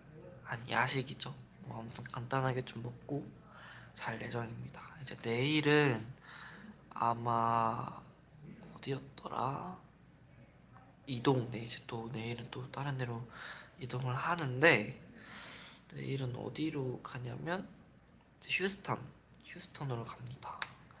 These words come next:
휴스턴으로 가기 때문에 휴스턴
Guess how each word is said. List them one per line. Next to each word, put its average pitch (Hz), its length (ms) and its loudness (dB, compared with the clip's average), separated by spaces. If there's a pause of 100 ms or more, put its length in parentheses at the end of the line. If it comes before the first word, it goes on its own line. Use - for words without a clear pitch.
(1000)
휴스턴으로 135 640 0
가기 117 260 -2
때문에 135 800 2 (340)
휴스턴 135 520 -4